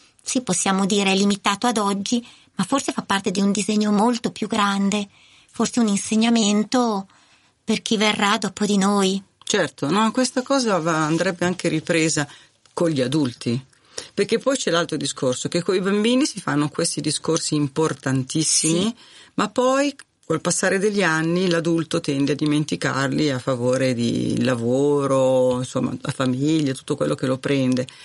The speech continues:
Speaker 2: Mentre invece quello che è sostanza, che è quello che stiamo dicendo, non solo questo, ma insomma questo anche, eh, tende l'adulto a dimenticarlo,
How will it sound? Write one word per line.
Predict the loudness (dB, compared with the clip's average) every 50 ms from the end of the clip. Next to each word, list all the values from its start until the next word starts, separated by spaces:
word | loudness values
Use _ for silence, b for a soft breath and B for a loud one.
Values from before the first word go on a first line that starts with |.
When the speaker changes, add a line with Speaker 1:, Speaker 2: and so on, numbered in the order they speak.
| B B B
Speaker 2:
Mentre | 0 2 2 2 0 0 0 0
invece | 0 0 0 0 0 0 -2 -2 -4 -2
quello | -2 -2 -2 -2
che | -4 -4
è | -4
sostanza, | -4 -2 -2 -2 -4 -4 -4 -2 -2 -2 0 -2 -4 -4 -4 -6 -6
che | -6 -6 -8
è | -6
quello | -4 -6 -6 -4
che | -6 -6
stiamo | -4 -2 -2 -2
dicendo, | -2 -2 -4 -2 -2 0 0 0 -2 0
non | 0 0 0 -2
solo | -2 -2 -2 -2 -2
questo, | 0 0 0 0 -2 -4 -6
ma | -6 -4
insomma | -4 -4 -4 -4 -4 -4 -4 -4
questo | -4 -4 -4 -2 -4 -4
anche, | -2 -2 -4 -6 -6 -4 -2 -4 -4 -4 B B B B B B B B B B _
eh, | -2 0 0 0 0 -2 -4 -8 _
tende | _ 0 2 2 2 2 2 2
l'adulto | 2 0 0 -2 -2 -2 -2 -2
a |
dimenticarlo, | 0 2 2 2 0 0 -2 -4 -2 -2 -2 -2 -4 -2 -2 -2 -2 -2